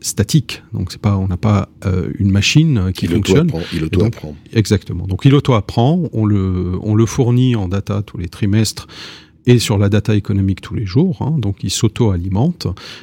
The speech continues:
Speaker 1: et cela nous permet effectivement d'avoir un outil de gestion, un outil de pilotage à travers les cycles qui nous donne les directions. La, la question est très simple,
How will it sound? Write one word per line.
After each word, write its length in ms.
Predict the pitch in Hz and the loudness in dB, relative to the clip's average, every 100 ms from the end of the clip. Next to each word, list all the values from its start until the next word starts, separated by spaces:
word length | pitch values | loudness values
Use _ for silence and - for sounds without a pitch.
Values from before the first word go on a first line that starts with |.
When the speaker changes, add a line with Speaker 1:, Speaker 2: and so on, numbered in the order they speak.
| - | -6
Speaker 1:
et 80 | - | -2
cela 240 | - 110 | 2 4
nous 100 | 117 | 4
permet 300 | 95 95 101 | 0 0 2
effectivement 640 | 113 - - 92 92 135 170 | 2 -2 -8 -4 0 2 2
d'avoir 580 | 95 90 107 104 - - | 0 2 2 0 -4 0
un 120 | 117 | 2
outil 260 | 120 - 117 | 2 0 -2
de 120 | 90 | -2
gestion, 560 | 95 - 113 113 180 - | -4 -4 0 2 0 0
un 100 | 123 | 0
outil 240 | 117 - | 2 0
de 60 | 110 | -2
pilotage 600 | - 127 113 - 117 104 | 2 2 2 0 0 0
à 80 | 92 | -4
travers 300 | - 92 92 | -6 -4 -4
les 100 | 87 | -4
cycles 360 | - 156 - - - - | -2 -2 -4 -8 -14 -18
qui 100 | - | -2
nous 100 | 107 | 0
donne 160 | 107 156 | 4 4
les 80 | 123 | 4
directions. 520 | 110 98 90 90 85 - - | 2 0 -4 -8 -10 -14 -4
La, 220 | 107 104 | 0 2
la 160 | 117 117 | 2 2
question 340 | 135 120 123 | 2 0 0
est 40 | 87 | -2
très 140 | - | -4
simple, 340 | - 143 123 | 0 0 0